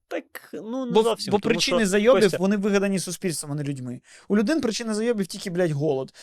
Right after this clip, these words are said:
Speaker 2: І якщо ти можеш щось посадити в себе, то все,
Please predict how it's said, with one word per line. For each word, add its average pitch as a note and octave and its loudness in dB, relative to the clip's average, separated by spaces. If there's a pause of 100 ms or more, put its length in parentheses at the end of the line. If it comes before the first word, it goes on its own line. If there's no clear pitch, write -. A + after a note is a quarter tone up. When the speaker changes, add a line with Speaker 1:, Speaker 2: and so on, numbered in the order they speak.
(120)
Speaker 2:
І - 0
якщо G#3+ 0
ти A3 -2
можеш G3+ 0 (460)
щось - -4 (220)
посадити G3 -4
в D#3+ -8
себе, D3+ -6 (200)
то E3 -16
все, D#3 -6